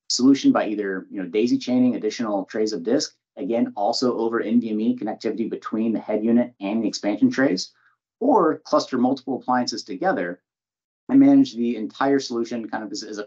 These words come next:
federated storage solution, right? So, so I work with a customer locally that has a couple of PowerStores already clustered together, managed, you know, as, as one solution.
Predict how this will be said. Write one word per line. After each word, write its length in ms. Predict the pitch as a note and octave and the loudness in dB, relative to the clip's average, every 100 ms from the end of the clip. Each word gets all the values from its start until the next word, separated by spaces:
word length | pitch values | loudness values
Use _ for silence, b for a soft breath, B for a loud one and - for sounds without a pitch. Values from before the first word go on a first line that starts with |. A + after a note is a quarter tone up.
| - | -4
federated 440 | C#3 B2+ A2+ G#2 | 0 2 0 -2
storage 340 | - A2 A2 - | -4 -6 -6 -8
solution, 360 | D2+ - - | -12 -14 -12
right? 280 | G2+ G#2 A2+ | -6 -4 -2
So, 400 | A2 G2+ G2 G2 | -2 -2 -4 -6
so 260 | - G2+ G2 | -8 -6 -2
I 80 | A2+ | 0
work 220 | A#2+ A2+ | 0 0
with 100 | G#2+ | -4
a 60 | |
customer 340 | - G#2 A2+ G#2 | -4 -6 -4 -2
locally 420 | G#2 G#2+ G#2 G2+ | -2 -2 -4 -4
that 160 | G2 F#2+ | -4 -4
has 280 | G2 G2 | -4 -4
a 100 | G#2 | -8
couple 320 | - - - A2 | -6 -6 -2 -2
of 120 | - | 0
PowerStores 640 | G#2+ G#2 G2+ G2 F#2 F#2 _ _ _ _ | 0 0 -2 -6 -6 -8 _ _ _ _
already 280 | B2+ B2 A#2+ | 0 2 0
clustered 340 | - B2 - - | 0 -2 -2 -8
together, 480 | A#2 A2 G2 F#2+ - _ _ - | -4 -2 -2 -6 -12 _ _ -6
managed, 540 | A2+ A#2+ A#2 G2 - _ - | -2 -2 -2 -6 -10 _ -8
you 80 | |
know, 120 | G2 G2+ | -4 -2
as, 160 | G#2 | -2
as 160 | A2+ G2+ | -4 -4
one 240 | G#2+ G#2 | -4 -4
solution. 500 | F#2+ F#2 D#2 - - | -4 -6 -8 -12 -16